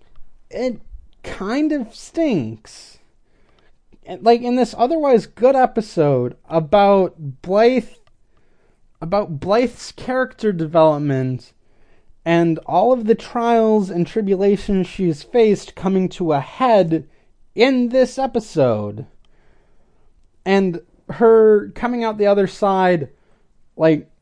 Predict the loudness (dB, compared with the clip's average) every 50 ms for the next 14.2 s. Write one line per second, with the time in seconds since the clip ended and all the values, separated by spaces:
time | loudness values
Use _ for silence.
0 | _ _ _ -10 -8 -8 -8 -8 -12 -16 -18 -20 -20 -20 -20 -20 _ _ _ -2
1 | 0 0 0 0 -2 -4 -6 -12 -6 -2 2 4 6 6 6 6 6 4 2 0
2 | -6 -18 -20 _ _ -6 -2 -2 -2 -2 -4 -4 -4 -2 0 0 2 2 2 2
3 | 2 2 0 -2 -4 -6 -6 -8 -10 -12 _ _ _ _ _ _ _ _ _ _
4 | _ _ _ _ _ _ _ _ _ _ _ _ _ _ _ _ _ _ _ -2
5 | -2 -2 -2 -4 -8 -10 -4 -2 -2 -2 -2 -6 -12 -8 -4 0 0 0 0 -2
6 | -4 -2 0 -2 -2 0 -2 -2 -2 -2 -4 -4 -2 0 0 0 0 0 -2 -4
7 | -6 -14 -20 _ _ _ _ _ _ _ _ _ _ _ _ _ -14 -14 -8 -2
8 | 0 2 2 2 2 0 -4 -8 -8 -4 -4 -4 -4 -4 -6 -6 -2 -2 -2 0
9 | 0 0 0 0 0 -2 -2 -2 -2 -2 -2 -4 -4 -6 -8 -8 -10 -14 _ _
10 | _ -20 _ _ _ _ _ _ _ _ _ _ _ _ _ _ _ _ _ _
11 | _ _ _ _ _ _ _ _ _ _ _ _ _ -2 0 0 0 -2 -4 -4
12 | -4 -4 -4 -4 -4 -6 -4 -2 -2 -4 0 2 2 0 0 0 -8 -10 -10 -10
13 | -10 -12 -16 -18 -12 -8 -4 -2 -2 -2 0 2 2 4 4 2 2 2 0 0
14 | -2 -4 -10 -16